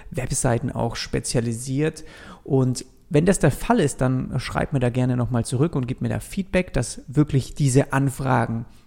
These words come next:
verhäuft, ja, angehäuft kommen. Aber vielleicht ist das auch so ein bisschen die Frage hier. Hast du bisher schon viele von solchen Anfragen bekommen, die genau deswegen zu dir kommen?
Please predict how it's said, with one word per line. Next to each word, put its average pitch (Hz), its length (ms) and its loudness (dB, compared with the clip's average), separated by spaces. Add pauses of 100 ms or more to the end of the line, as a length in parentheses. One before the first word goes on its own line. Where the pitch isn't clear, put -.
(580)
verhäuft, 123 640 2 (160)
ja, 117 180 -4
angehäuft 127 760 2
kommen. 143 520 2 (960)
Aber 139 880 4 (100)
vielleicht 143 680 0 (400)
ist - 180 -2
das 160 100 2
auch 139 180 -4
so 156 100 0
ein 139 60 0
bisschen 143 460 2
die 135 80 -2
Frage 180 320 0
hier. 110 160 -2
Hast 139 160 -4
du 156 60 -4
bisher 151 300 0
schon 135 180 -2
viele 147 520 0 (200)
von 131 180 0
solchen 120 260 0
Anfragen 110 460 -2
bekommen, 180 400 0
die 120 140 -2
genau 123 340 4
deswegen 123 460 2
zu 127 120 0
dir 190 200 2
kommen? 110 340 -4